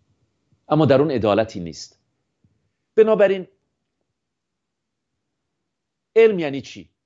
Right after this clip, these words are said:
نخست یعنی مشاهده کردن، مانند داروین.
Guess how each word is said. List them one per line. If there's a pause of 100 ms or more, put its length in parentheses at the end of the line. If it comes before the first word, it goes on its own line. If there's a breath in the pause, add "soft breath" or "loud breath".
(120)
نخست
یعنی
مشاهده
کردن، (260)
مانند
داروین.